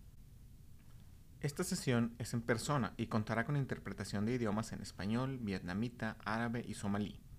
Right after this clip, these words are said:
Si necesita apoyo en otro idioma, por favor comuníquese con nuestro Departamento de Servicios Lingüísticos al cinco cero tres,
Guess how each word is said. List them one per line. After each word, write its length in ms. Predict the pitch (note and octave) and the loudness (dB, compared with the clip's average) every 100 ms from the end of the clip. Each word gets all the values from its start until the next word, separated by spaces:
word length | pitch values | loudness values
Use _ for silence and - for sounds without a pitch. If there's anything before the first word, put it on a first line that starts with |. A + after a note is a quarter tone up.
| - - | -14 -4
Si 140 | A#2+ | 0
necesita 440 | A2+ A#2 C#3 C#3+ | 2 0 -4 0
apoyo 320 | D3+ - G#2 F#2 | 0 4 4 4
en 80 | |
otro 220 | G2 - C3+ | 0 2 2
idioma, 400 | C3+ G#2+ A2+ - - | 4 4 2 -2 -4
por 140 | A#2+ | -4
favor 320 | - A2+ C3 | 0 0 0
comuníquese 560 | E3 D3 A#2+ A#2+ A#2 - | 2 4 4 2 -2 0
con 100 | A2+ | 2
nuestro 240 | G2+ - | 2 0
Departamento 640 | F2+ - F#2+ G2 G2+ A#2 G#2 | -2 -2 -2 2 2 2 0
de 80 | |
Servicios 420 | G2 - - - A#2 | -2 -4 -4 -4 -2
Lingüísticos 720 | C#3 C3+ A2+ - - G#2+ - | 0 0 -2 -4 -4 -2 -2
al 120 | - | -6
cinco 300 | - G#2 G2+ | -4 -4 -2
cero 240 | - A#2 A#2+ | -2 0 0
tres, 340 | B2+ A2 - | 0 0 -2